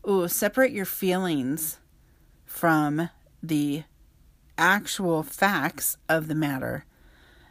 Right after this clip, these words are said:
And doing the, doing the two steps I just said is really gonna help that. So don't beat yourself up. Don't focus on the negative.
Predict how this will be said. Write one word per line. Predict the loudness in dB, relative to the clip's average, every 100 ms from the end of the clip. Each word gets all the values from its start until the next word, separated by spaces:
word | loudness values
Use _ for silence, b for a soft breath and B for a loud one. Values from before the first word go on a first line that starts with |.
| b _
And | 2 2 2
doing | 2 4 4
the, | 4 4 2 -2 -14 -4
doing | 2 4 4
the | 2
two | 0 -2
steps | 2 0 0
I | -2
just | -2 -2
said | 0 0
is | -2 -6
really | -4 -6
gonna | -2 -4
help | -2 -6 -6
that. | -6 -6 -16 -20 b b b b b b
So | -4 2 4 4 0 -8 _ _
don't | 2 2 2
beat | -2 -2
yourself | 0 2 0
up. | 0 2 2 -2 -12 -20 B _ _ -8
Don't | 0 0 2
focus | -2 -2 -2
on | 0 2
the | 2
negative. | 0 -2 -2 -2 -2 -6